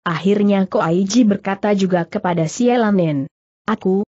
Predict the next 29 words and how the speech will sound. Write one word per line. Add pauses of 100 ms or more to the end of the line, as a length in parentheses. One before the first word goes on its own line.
(120)
aku
memang
sudah
mencintaimu
sejak
dahulu,
Xie
Suci, (160)
maaf
jika
engkau
tidak
merasa
itu
pantas. (400)
Aku
cukup
tahu
diri." (500)
Beban
seberat
gunung
Tian
Chong
San
seakan
terlepas
dari
pundak